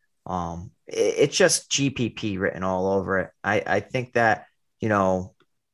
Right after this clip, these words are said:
to this point, Miles Johns has less damage on his body than, uh, Anderson Dos Santos. But this is like a, a, a brawling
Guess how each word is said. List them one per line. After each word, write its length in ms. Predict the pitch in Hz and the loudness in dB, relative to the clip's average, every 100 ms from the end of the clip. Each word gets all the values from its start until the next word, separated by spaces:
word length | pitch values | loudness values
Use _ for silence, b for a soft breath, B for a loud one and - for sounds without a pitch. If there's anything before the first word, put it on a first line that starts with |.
| _ _ _ - | _ _ _ -2
to 160 | - 160 | 2 4
this 200 | 143 - | 4 2
point, 720 | - - 123 127 156 - - _ | -8 -2 2 2 0 -8 -20 _
Miles 320 | 104 104 107 | 0 2 2
Johns 320 | - 107 107 107 | 2 0 0 0
has 240 | 92 90 | -2 -2
less 300 | 95 101 - | -2 -2 -2
damage 400 | 95 90 101 - - | -4 -2 -4 -4 -2
on 160 | 95 | 0
his 180 | 101 95 | -2 -4
body 480 | 90 92 87 113 - _ _ _ - | 0 0 0 -2 -6 _ _ _ -2
than, 460 | 95 87 87 85 | 0 0 -2 -2
uh, 380 | 82 85 80 80 - | -2 -2 -2 -8 -6
Anderson 340 | 104 98 104 | -4 -2 -4
Dos 160 | 92 87 | -4 -4
Santos. 600 | 92 92 113 117 - - _ _ _ _ _ - - | -4 -2 0 0 -2 -12 _ _ _ _ _ -20 0
But 240 | 113 90 | 2 4
this 220 | 135 139 143 | 2 2 2
is 140 | 131 | 2
like 300 | 120 113 - | 2 2 2
a, 380 | 104 98 95 - _ | 2 2 0 -6 _
a, 200 | 107 98 - - - | 0 0 -2 -14 -8
a 240 | 92 - _ _ | -6 -6 _ _
brawling 840 | - 98 110 117 120 101 90 85 | -10 2 6 8 6 4 -2 -8